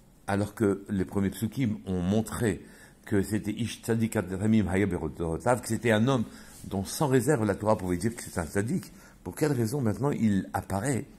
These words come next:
que c'était quelqu'un qui manquait de confiance dans la parole d'Hachem qui lui avait annoncé le déluge ?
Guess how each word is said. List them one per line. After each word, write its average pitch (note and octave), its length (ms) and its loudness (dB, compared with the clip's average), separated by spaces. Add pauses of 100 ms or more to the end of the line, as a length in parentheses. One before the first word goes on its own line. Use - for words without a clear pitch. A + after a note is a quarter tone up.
(420)
que A2+ 340 2
c'était - 360 -6
quelqu'un G#2+ 280 -2
qui A2 200 0
manquait G#2+ 320 2
de - 80 -12
confiance A2 720 0 (520)
dans F#2+ 200 4
la F2 100 4
parole G2+ 380 6
d'Hachem G2+ 340 2
qui - 140 -4
lui G#2+ 80 6
avait F2+ 140 4
annoncé F2+ 260 -2
le G#2 60 0
déluge ? D2+ 440 -4